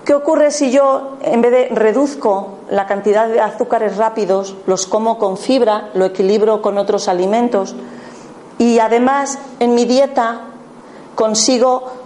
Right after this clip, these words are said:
como cereales, como legumbres, que son azúcares que tardan mucho más tiempo y que vienen con fibra y tardan mucho más tiempo? Lo que ocurre es que se van asimilando poco a poco y mi curva va subiendo un poquito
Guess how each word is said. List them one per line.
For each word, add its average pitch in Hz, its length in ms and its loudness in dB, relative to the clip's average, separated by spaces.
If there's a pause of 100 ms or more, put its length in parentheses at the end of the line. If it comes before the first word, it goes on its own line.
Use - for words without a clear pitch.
(100)
como 247 480 0
cereales, 233 840 2 (120)
como 208 300 0
legumbres, 226 840 0 (460)
que 214 100 0
son 240 320 2
azúcares 240 580 0
que 247 120 -2
tardan 220 380 0
mucho 220 280 -4
más 196 200 -2
tiempo 226 300 0
y 220 60 -2
que 208 120 0
vienen 208 380 2
con 190 200 -2
fibra 180 440 0
y 196 100 -2
tardan 220 360 -2
mucho 220 260 -2
más 170 200 -2
tiempo? 170 300 0
Lo 185 120 4
que 190 80 0
ocurre 262 400 2 (720)
es 247 160 -2
que 254 460 0
se - 220 0
van 226 180 0
asimilando 247 640 2
poco 214 220 0
a 208 100 0
poco 294 400 -2 (520)
y 220 80 2
mi 208 140 0
curva 233 320 2
va 233 120 0
subiendo 214 420 -2
un 190 80 -6
poquito 226 520 -2